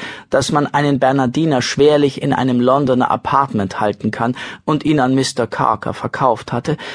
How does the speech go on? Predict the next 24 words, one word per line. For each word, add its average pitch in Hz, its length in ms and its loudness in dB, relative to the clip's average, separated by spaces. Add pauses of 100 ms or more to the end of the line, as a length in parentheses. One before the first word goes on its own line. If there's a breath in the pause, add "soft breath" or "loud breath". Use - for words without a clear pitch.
(260 loud breath)
war 151 320 0
Otto 156 340 2
würdevoll 170 600 2
und 143 220 -2
ruhig 139 340 0
geblieben 104 480 -2 (320 loud breath)
und 131 180 -2
hatte 151 260 0
sogar 113 280 0
die 113 160 -2
anderen 110 400 0
Hunde 113 260 0
beruhigt, 113 540 -2 (380 loud breath)
wenn 92 180 -2
die 123 180 -2
sich 98 300 -4
über - 160 -4
das - 260 -6
ekelhafte 104 540 -2
Parfum - 560 -2 (260 loud breath)
oder 123 400 2
die 98 200 -4
Langeweile 82 680 -4
beklagten. - 800 -14